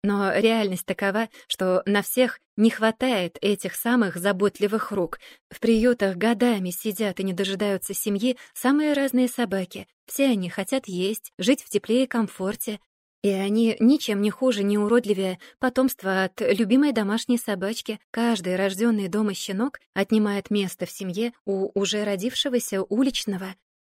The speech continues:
Прежде чем затевать вязку своей собаки, подумайте над тем, о чём я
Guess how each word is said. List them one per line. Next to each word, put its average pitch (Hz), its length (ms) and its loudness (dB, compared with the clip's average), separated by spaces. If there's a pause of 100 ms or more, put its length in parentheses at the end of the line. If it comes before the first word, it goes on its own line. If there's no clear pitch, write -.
Прежде 202 420 4
чем 180 340 -4
затевать 208 580 -2
вязку 196 320 -2
своей 190 380 -2
собаки, 208 560 -4 (360)
подумайте 202 520 0
над 185 180 -6
тем, 262 360 -2
о 180 100 -8
чём 175 200 -10
я 208 260 -6